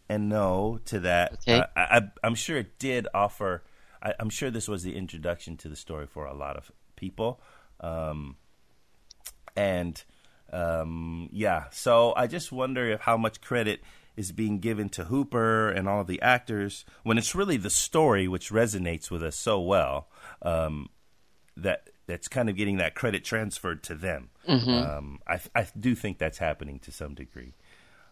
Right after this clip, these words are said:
Speaker 1: Um,
Speaker 2: But
Speaker 1: let's
Speaker 2: I'll,
Speaker 1: see.
Speaker 2: I'll just
Speaker 1: Oh,
Speaker 2: say
Speaker 1: go ahead.
Speaker 2: this, you know, I
Speaker 1: Okay.
Speaker 2: have, um,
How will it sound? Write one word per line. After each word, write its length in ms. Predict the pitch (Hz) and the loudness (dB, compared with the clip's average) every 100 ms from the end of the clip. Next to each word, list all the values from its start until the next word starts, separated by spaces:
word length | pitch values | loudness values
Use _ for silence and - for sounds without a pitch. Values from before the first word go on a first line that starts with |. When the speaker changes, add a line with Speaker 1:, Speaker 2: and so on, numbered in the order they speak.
| - | -8
Speaker 1:
Um, 680 | 87 87 87 85 82 80 78 _ _ _ _ - - - _ _ _ _ _ - _ _ _ _ _ _ _ - 147 | -2 0 2 0 -2 -6 -10 _ _ _ _ -14 -14 -20 _ _ _ _ _ -20 _ _ _ _ _ _ _ 0 8
Speaker 2:
But 220 | 202 117 | 10 10
Speaker 1:
let's 240 | - - - | 4 -2 8
Speaker 2:
I'll, 200 | 156 160 | 10 12
Speaker 1:
see. 60 | |
Speaker 2:
I'll 160 | 165 165 | 12 10
just 200 | - 220 | 8 4
Speaker 1:
Oh, 40 | |
Speaker 2:
say 140 | 208 196 | 8 10
Speaker 1:
go 60 | |
ahead. 200 | 180 156 | 10 10
Speaker 2:
this, 260 | 131 - - | 10 6 -6
you 120 | 165 | 2
know, 140 | 156 139 | 6 8
I 100 | 170 | 8
Speaker 1:
Okay. 100 | 185 | 8
Speaker 2:
have, 300 | 175 160 - | 8 8 4
um, 380 | 139 131 113 110 | 2 2 -2 -12